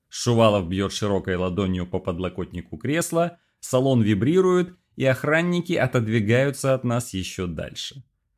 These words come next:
В разговоре с шефом я не уточнил, поставит ли приют на паузу попытки меня убить, пока я размышляю над его предложением. Обычно шеф держит слово, а это значит, что покушение мог готовить кто-то другой.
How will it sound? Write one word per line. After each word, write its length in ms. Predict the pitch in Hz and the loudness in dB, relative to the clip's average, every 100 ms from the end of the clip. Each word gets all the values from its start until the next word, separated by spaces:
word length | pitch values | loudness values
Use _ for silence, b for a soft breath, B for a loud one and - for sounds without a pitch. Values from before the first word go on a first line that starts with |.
| _ | _
В 140 | 101 107 | -2 2
разговоре 500 | 135 135 170 220 196 | 4 4 4 4 2
с 60 | |
шефом 340 | - 214 196 175 | 0 0 2 2
я 160 | 175 | 4
не 120 | 175 | 2
уточнил, 580 | 175 170 170 - 175 101 | 0 0 -4 -2 0 0
поставит 580 | 78 98 - 127 117 113 | -2 -6 -4 -2 0 0
ли 80 | 104 | -2
приют 380 | 101 104 104 98 | -2 -4 -2 -2
на 120 | 104 | -2
паузу 460 | 107 104 92 85 | 0 0 0 -2
попытки 480 | 90 101 - 95 - | -4 -6 -6 -8 -4
меня 300 | 98 98 101 | -2 -2 0
убить, 500 | 98 92 95 - - _ _ _ | -2 -2 -6 -8 -16 _ _ _
пока 200 | 107 110 | -4 0
я 140 | 98 101 | 2 2
размышляю 640 | 95 98 101 110 117 107 | 0 -2 -2 -2 0 0
над 180 | 95 82 | -2 -4
его 240 | 95 95 | -4 -4
предложением. 840 | 92 90 95 104 87 - - - _ _ _ - | -4 -4 -2 -4 -4 -10 -14 -16 _ _ _ -4
Обычно 560 | 110 101 135 - 156 139 | 0 2 2 2 -2 -2
шеф 320 | - 151 113 | 2 2 0
держит 460 | 110 160 95 87 - | 0 0 0 -4 -6
слово, 520 | 101 101 87 76 - _ - | -2 -2 -2 -6 -14 _ -4
а 80 | 104 | 0
это 240 | 104 101 | 0 0
значит, 560 | 95 101 120 151 - 82 | -2 0 -2 -2 -8 -14
что 200 | - - | -12 -8
покушение 600 | 110 113 104 - 143 143 | -6 -4 -4 -2 0 0
мог 220 | 110 104 90 | 0 0 -2
готовить 460 | 95 101 95 98 | -4 -4 -4 -6
кто-то 360 | _ 110 80 90 | _ -6 -4 -6
другой. 500 | 95 98 82 - | -4 -4 -6 -12